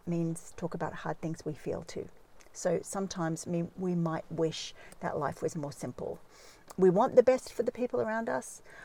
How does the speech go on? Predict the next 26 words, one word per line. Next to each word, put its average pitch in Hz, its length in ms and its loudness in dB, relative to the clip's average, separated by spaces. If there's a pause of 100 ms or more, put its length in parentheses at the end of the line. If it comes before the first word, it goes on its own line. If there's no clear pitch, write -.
(120)
but - 640 0 (240)
when 208 960 2 (160)
we 185 580 6
are 165 100 0
trying 175 280 0
to 175 100 -2
make 165 300 0
our 170 140 0
family 285 500 8
life 175 500 10 (840)
simpler 180 640 4 (180)
or 165 120 0
less 165 280 2
complex, 180 480 0
we 214 100 8
can 208 260 0
wish 247 260 2
complexity 190 760 -4
away. 160 560 -4
It 196 80 2
doesn't 339 300 8
mean 294 180 4
we're 202 160 2
a 175 40 2
bad 170 260 0
person. - 500 -4